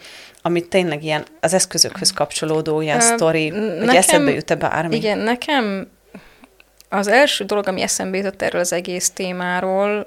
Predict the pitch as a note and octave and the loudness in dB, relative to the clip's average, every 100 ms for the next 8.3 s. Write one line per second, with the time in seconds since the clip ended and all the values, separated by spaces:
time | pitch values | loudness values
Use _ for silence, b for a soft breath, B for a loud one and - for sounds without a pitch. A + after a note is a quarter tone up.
0 | _ G#3 F#3+ F#3+ F#3+ F#3+ G3 G3+ F#3+ - | _ -6 -2 0 0 -2 -2 -2 -2 -4
1 | F#3 - F#3 F3+ F3+ F3 F3+ F3+ F3 F#3+ | -6 -6 -6 -4 -6 -6 -6 -6 -8 -8
2 | G3 - F#3 F#3 G3+ B B B B B | -8 -6 -6 -4 -6 B B B B B
3 | B - F#3+ F#3 F#3 F#3+ F#3+ F#3+ G3 B3+ | B -6 -2 0 -2 0 0 0 -2 -10
4 | _ _ - F#3+ F#3+ A3+ C#4 - - - | _ _ -16 -12 -4 -2 0 0 -2 -2
5 | G3 G3 F#3 - F3+ F3 F3+ F3 F3+ F3+ | -2 -2 -6 -6 -8 -6 -6 -4 -4 -8
6 | F#3 _ G3 G3 F#3+ - G3 G3 - G3 | -12 _ -8 -6 -6 -4 -6 -6 -8 -4
7 | G3 A3+ A#3 F#3 F3 E3+ F3 - G3 F3+ | -2 0 0 -2 -4 -8 -6 -6 -6 -4
8 | F#3 F#3+ | -6 -8